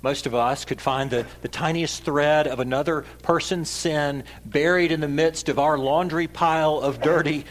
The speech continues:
sins. And so instead of making that one single thread the excuse for why your pile is so dirty,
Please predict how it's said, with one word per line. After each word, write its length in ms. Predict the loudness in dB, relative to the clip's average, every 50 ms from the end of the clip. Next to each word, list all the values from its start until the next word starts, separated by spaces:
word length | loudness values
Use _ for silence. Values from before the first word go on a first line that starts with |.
| -18 -20 -16
sins. 840 | -14 -10 -6 -4 -2 -2 -2 -2 -4 -6 -6 -8 -10 -10 -10 -12 -16 -20 -20 -20 -20 -20 -20 -20 -20 -20 -20 -20 -20 -20 -20 -20 -20 -20 -20 -20 -20 -20 -20 -20 -20 -20 -20 -20 -20 -20 -16 -10 -8
And 100 | -4 2
so 120 | 2 4
instead 360 | 2 2 4 4 6 6 6
of 140 | 4 2 2
making 440 | 2 2 2 2 0 -2 -2 2 4
that 200 | 4 4 4 4
one 220 | 2 2 2 2
single 360 | 0 0 0 0 2 2 2
thread 420 | 0 0 0 2 4 6 6 6 4
the 120 | 2 0
excuse 600 | 0 -2 -6 -8 -8 -4 -2 0 0 0 0 -2
for 140 | -2 -2 0
why 220 | 2 4 4 4
your 160 | 4 2 0 -2
pile 500 | -2 2 4 4 6 6 6 4 4 2
is 100 | 0 0
so 200 | 2 2 2 4
dirty, 460 | 4 4 4 4 4 2 0 -2